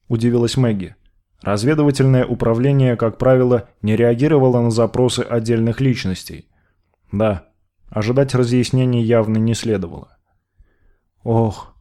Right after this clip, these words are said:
вздохнула Мэгги, "всё верно". "Сообщение было очень коротким", продолжала Паула, "и это накладывает ограничения на его содержание.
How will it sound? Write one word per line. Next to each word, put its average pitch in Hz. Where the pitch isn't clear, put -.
вздохнула 113
Мэгги, 104
"всё 147
верно". 107
"Сообщение 139
было 135
очень 135
коротким", 123
продолжала 123
Паула, 104
"и 101
это 131
накладывает 131
ограничения 123
на 117
его 113
содержание. 110